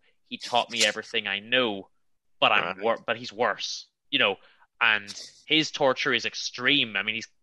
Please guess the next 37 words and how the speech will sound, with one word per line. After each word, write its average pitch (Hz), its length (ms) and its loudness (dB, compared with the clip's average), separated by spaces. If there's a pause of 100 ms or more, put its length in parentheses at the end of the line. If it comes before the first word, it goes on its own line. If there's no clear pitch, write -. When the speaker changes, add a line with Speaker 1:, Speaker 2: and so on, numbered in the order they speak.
Speaker 1:
cutting 117 300 -2
people's 101 260 -12
hands 123 400 0
off 98 320 0
and, 95 280 -10
you 113 100 -8
know. 95 200 -4 (300)
Speaker 2:
So 120 140 4
which 135 180 2
is 127 140 4
ex-, 120 260 2
wh-, 135 160 0
who 135 140 -2
is 123 120 4
worse? 110 300 0
The 110 100 -4
new 120 220 -2
guy, 95 220 0
huh? 117 260 -12
Okay. 98 220 -8 (160)
Speaker 1:
The 143 80 2
new 127 220 2
guy, 110 200 6
yeah. 101 360 4 (260)
Speaker 2:
Right, 110 180 -4
Speaker 1:
You 107 60 -2
know, 131 80 6
Speaker 2:
okay. 110 60 2
Speaker 1:
he'll 143 100 2
just 127 180 -6
cut - 160 -4
your 110 140 -2
hand 139 400 2
off. 135 340 4
He'll 113 200 -6
torture - 520 -4
your 117 400 -2